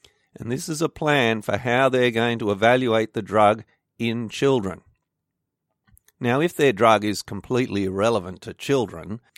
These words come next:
well, in those circumstances, they can get an exemption.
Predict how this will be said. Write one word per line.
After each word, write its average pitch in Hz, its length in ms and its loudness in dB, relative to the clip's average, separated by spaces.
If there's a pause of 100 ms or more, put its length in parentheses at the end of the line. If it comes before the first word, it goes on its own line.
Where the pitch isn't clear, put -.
(140)
well, 104 280 2
in 113 180 -4
those 127 240 2
circumstances, 101 800 -2
they 101 160 0
can 92 160 -8
get 98 200 -2
an 92 120 -6
exemption. 95 680 -6